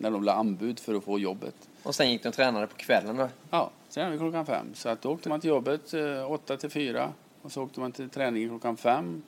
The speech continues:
Speaker 1: till, till halv sju. Och så var man hemma halv åtta. Så funkar det på den tiden.
Speaker 2: Men ni hade en lön av Färjestad också?
Speaker 1: Ja, det hade vi ju. Det hade vi, men det, alltså, det var ju inga astronomiska summor. Jag hade... Alltså, i, runt åttio där så skulle vi ha lika lön,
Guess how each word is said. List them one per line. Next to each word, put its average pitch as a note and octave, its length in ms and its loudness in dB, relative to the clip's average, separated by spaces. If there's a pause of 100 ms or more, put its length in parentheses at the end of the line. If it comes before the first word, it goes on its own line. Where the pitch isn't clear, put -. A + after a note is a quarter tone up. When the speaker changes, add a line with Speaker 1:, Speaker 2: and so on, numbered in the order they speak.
Speaker 1:
till, A#2+ 160 -2 (200)
till A2+ 120 -4
halv A#2 260 0
sju. C3+ 340 -2
Och C#3+ 100 -8
så C3+ 80 -8
var A#2+ 140 -2
man A#2 160 0
hemma G#2+ 220 0
halv G2 200 -2
åtta. - 220 -14 (960)
Så D3+ 180 -2
funkar D#3 260 0
det B2+ 60 0
på A2 80 0
den A2+ 160 0
tiden. - 300 -8 (120)
Speaker 2:
Men A#2 120 0
ni B2+ 80 6
hade B2+ 160 8
en B2 80 2
lön D3 300 6
av B2+ 140 4
Färjestad G#2+ 480 4
också? G#2+ 260 -2 (100)
Speaker 1:
Ja, - 80 2
det D3 60 8
hade G#3+ 160 6
vi A2 80 0
ju. C#2+ 140 -2 (380)
Det - 100 -4
hade D#3 140 2
vi, A#2 120 2
men G2+ 160 0
det, F2 180 -2
alltså, F#2 340 -4
det F#2+ 140 -6
var F2 120 -4
ju C3+ 60 -2
inga C#3+ 120 -2
astronomiska A2 640 -4
summor. A2+ 380 -4
Jag G#2+ 140 0
hade... C3 460 0 (720)
Alltså, - 180 -8
i, B2 260 -2 (120)
runt C3 300 0
åttio D3+ 440 0
där C#3 120 2
så C3 120 -8
skulle B2 200 -6
vi A#2+ 80 2
ha A2+ 60 6
lika A#2 520 2
lön, A#2 420 2